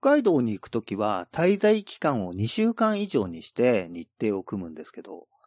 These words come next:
バイクで走り回ってもさすがに北海道は広いんですよね。多い時は一ヶ月くらい滞在しましたけど、それでもまだまだ見てない場所もあるんで、ぜひまた行きたい場所ですね。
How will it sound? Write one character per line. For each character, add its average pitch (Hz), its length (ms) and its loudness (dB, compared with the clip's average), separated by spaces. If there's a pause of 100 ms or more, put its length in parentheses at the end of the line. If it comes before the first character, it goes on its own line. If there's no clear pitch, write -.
(400)
バ 247 140 6
イ 320 80 2
ク 208 120 -6
で 107 140 0
走 95 220 -10
り 98 80 -6
回 101 140 -6
っ - 20 -10
て - 160 -16
も 87 300 -10
さ 104 160 -14
す 190 160 -8
が 226 160 -2
に 220 220 0
北 135 160 0 (120)
海 208 240 0
道 110 180 0
は 90 200 -6
広 - 380 -10
い 185 60 -6
ん 143 140 -2
で 104 120 -2
す - 120 -14
よ 87 140 -10
ね。 127 400 -4 (640)
多 247 240 4
い 180 80 0
時 101 260 -6
は 95 240 0
一 95 140 -6
ヶ 175 120 -2
月 208 200 0
く 226 100 -2
ら 160 100 4
い 104 60 0
滞 104 240 -4
在 101 160 -2
し 107 140 -8
ま 101 100 -6
し - 40 -18
た 98 100 -12
け - 100 -14
ど、 101 380 -2 (200)
そ 131 200 0
れ 214 100 6
で 302 160 6
も 202 160 6
ま 120 160 4
だ 190 140 6
ま 135 120 0
だ 101 140 -4
見 117 160 -2
て 151 140 2
な 110 160 -2
い 87 40 -8
場 98 120 -8
所 101 160 -8
も 92 140 -6
あ 95 60 -6
る 90 120 -10
ん 82 80 -20
で、 82 260 -12 (340)
ぜ 160 200 0
ひ 190 160 0
ま 98 160 0
た 90 160 -4
行 90 100 -6
き - 80 -16
た 107 160 2
い 101 80 0
場 95 140 -4
所 92 460 -4
で 92 100 -10
す - 120 -18
ね。 80 460 -10